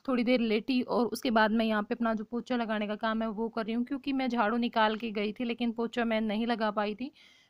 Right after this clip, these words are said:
ये बोल रहे थे कि सुबह में अगर हम जल्दी जाके जल्दी आ जाएं, क्योंकि ग्यारह बजे के बाद फिर टोकना शुरू कर देते हैं और ग्यारह बजे के बाद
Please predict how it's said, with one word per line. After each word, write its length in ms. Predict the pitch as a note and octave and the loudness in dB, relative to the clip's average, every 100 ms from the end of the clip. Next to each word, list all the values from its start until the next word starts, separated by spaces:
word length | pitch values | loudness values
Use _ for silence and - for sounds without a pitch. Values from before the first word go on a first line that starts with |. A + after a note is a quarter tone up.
| - | -4
ये 440 | A#3 B3+ C4 C4+ | 0 0 0 -4
बोल 260 | B3 A#3+ A#3+ | -2 0 0
रहे 140 | G#3+ | 0
थे 100 | G#3 B3+ | -2 -4
कि 160 | C#4+ | -6
सुबह 340 | C4+ C4 A#3 A3+ | -6 -6 -2 0
में 140 | A#3+ | 0
अगर 160 | A#3+ A#3+ | 0 0
हम 120 | A3+ | 0
जल्दी 260 | A#3 A3 A3+ | 0 -2 0
जाके 260 | A3+ A3 | 0 0
जल्दी 260 | A3+ G#3+ G#3+ | -2 -2 -2
आ 80 | G#3+ | -2
जाएं, 140 | A#3 | -2
क्योंकि 180 | B3+ C4 | -6 -8
ग्यारह 280 | B3 A#3+ A#3 | 0 2 2
बजे 200 | G#3 A#3+ | 0 -4
के 80 | A#3 | -2
बाद 240 | G#3+ G#3+ | 0 0
फिर 160 | G#3 A#3+ | -2 -8
टोकना 360 | A#3+ A#3 A#3 A3+ | -6 -4 -2 -2
शुरू 180 | A#3 A3 | -2 -4
कर 120 | A3 | -4
देते 180 | A3+ B3+ | -4 -4
हैं 80 | |
और 60 | C4 | -2
ग्यारह 240 | A#3+ A#3 | 2 2
बजे 200 | A3+ A3 | 2 -2
के 80 | A#3+ | -4
बाद 300 | G3+ G#3+ G#3+ | 0 0 0